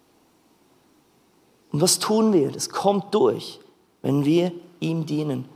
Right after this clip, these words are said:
und nicht einfach nur das tun, was uns wichtig ist. Bekannter Vers, Matthäus sechs, am Schluss der Bergpredigt sagt Jesus, „Trachtet vielmehr zuerst nach dem Reich Gottes und nach seiner Gerechtigkeit. So wird er euch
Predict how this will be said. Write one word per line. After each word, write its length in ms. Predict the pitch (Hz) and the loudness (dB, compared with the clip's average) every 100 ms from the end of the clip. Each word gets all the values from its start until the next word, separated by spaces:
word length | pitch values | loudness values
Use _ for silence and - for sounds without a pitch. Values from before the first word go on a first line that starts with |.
| - | -6
und 80 | 143 | -2
nicht 300 | 170 185 - | 0 -2 0
einfach 340 | 143 156 147 151 | 0 0 -4 0
nur 260 | 151 156 156 - - - | 2 2 -2 -20 -10 0
das 220 | 165 - | 0 0
tun, 460 | - 160 175 175 - - _ | 0 0 0 -2 -18 -20 _
was 160 | - 131 | -8 -6
uns 260 | 160 156 143 | -4 -4 -2
wichtig 400 | 135 - - 117 | -4 -4 -10 -10
ist. 400 | 131 - - - | -10 -12 -14 -10
Bekannter 460 | - 175 180 165 | 0 4 4 2
Vers, 500 | - 165 - - - - _ _ - - | 2 0 0 -8 -12 -20 _ _ -20 -8
Matthäus 520 | 160 151 156 156 151 | 0 0 2 2 2
sechs, 360 | 160 147 - - | 2 0 -2 -10
am 100 | 151 | -8
Schluss 300 | 135 180 180 | -4 -2 -2
der 80 | 175 | -4
Bergpredigt 680 | 160 151 160 - 147 131 131 | -4 -2 -4 -4 -4 -4 -4
sagt 280 | 131 135 139 | -2 -2 0
Jesus, 380 | 143 143 127 - - - - - _ | 0 0 -6 -10 -20 -20 -20 -20 _
„Trachtet 500 | - 214 214 - 220 | 2 4 4 0 -6
vielmehr 460 | - 202 202 180 165 | -4 -2 0 0 0
zuerst 520 | 165 175 165 156 - | 0 0 0 0 -4
nach 140 | 135 - | -10 -8
dem 160 | 151 | -6
Reich 400 | 135 165 190 - | -2 -2 -4 -8
Gottes 580 | - - - - - - | -8 -8 -12 -16 -16 -8
und 100 | 156 | -4
nach 140 | 147 - | -2 0
seiner 320 | - 180 196 | 0 2 2
Gerechtigkeit. 840 | 175 165 151 - - - - - - _ _ _ _ _ _ _ _ - | 2 0 -2 -4 -14 -12 -12 -12 -16 _ _ _ _ _ _ _ _ -4
So 200 | - 233 | 4 8
wird 180 | 247 233 | 8 6
er 180 | 214 - | 2 4
euch 260 | 196 208 | 4 4